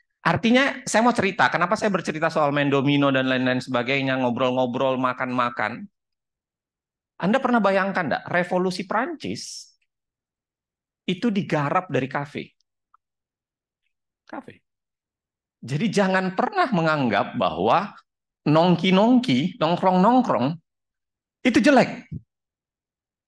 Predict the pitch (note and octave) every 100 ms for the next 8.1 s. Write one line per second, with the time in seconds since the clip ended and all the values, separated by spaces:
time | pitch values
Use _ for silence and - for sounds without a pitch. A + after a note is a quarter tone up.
0 | _ _ _ _ _ _ _ _ _ -
1 | D4+ E4+ F4 F4 F4+ G3 C3+ - _ _
2 | _ _ _ _ _ _ _ _ _ _
3 | _ _ - C4+ A#3 A3+ D#3+ E3 D#4 C4+
4 | G#3 G#3 A3 G#3 A3 G#3+ G#3+ F#3+ A#3 A3+
5 | E3 G3+ E3+ F3 A3+ - D3+ B2+ F#2 D#2+
6 | - _ _ _ _ _ _ _ _ _
7 | _ _ - A3 D4 F#4 F4 - B2+ A#3+
8 | B3+